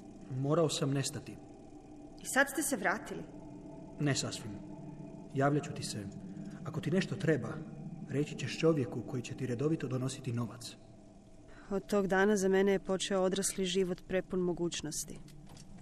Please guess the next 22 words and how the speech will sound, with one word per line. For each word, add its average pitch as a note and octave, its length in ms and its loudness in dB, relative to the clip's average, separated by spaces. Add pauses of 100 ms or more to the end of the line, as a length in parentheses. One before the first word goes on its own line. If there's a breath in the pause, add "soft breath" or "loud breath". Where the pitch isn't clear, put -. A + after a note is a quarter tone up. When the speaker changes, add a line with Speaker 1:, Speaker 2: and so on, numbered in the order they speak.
Speaker 2:
Stan G3 320 6
sam F#3 220 2
dijelila F3 480 4
sa - 180 -2
studentima, F#3+ 1000 6
ljevičarima, F3+ 1000 4
anarhistima, F3+ 1160 4 (440 loud breath)
ekosocijalistima, G3+ 1300 6
neokomunistima. G3 1300 8 (1000 loud breath)
Izvjesni B3 420 6 (120)
Pierre F#3 520 6
donosio F3+ 440 6
mi F#3 100 8
je F3+ 80 6 (140)
džeparac. - 600 0 (640 loud breath)
Soba F#3 200 6
je F3+ 80 6
bila E3 200 2
plaćena, G#3 800 6
a C4 260 4
gimnazija G3 560 6
hobi. - 440 -6